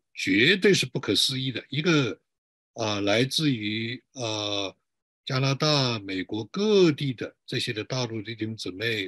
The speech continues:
各地的这些的知名的讲员，马上就要一起开始来开幕了。居然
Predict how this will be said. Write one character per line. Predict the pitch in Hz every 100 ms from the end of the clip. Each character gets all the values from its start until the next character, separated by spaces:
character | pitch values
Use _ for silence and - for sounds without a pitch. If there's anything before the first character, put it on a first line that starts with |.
| -
各 | 196 208 190 165
地 | 143
的 | 123 104
这 | 127
些 | 113 117
的 | 101 82 _ _ -
知 | - 165
名 | 131 113
的 | 117
讲 | 104 87
员， | 87 92 107 _ _ _ _ _
马 | - - -
上 | - 175 151
就 | 131
要 | 135
一 | 120 139
起 | - -
开 | - 120
始 | 113 - -
来 | 104
开 | - 123
幕 | 147 151
了。 | 92 _ _ _ _ _ _ _ _ -
居 | - 190 202
然 | 113 104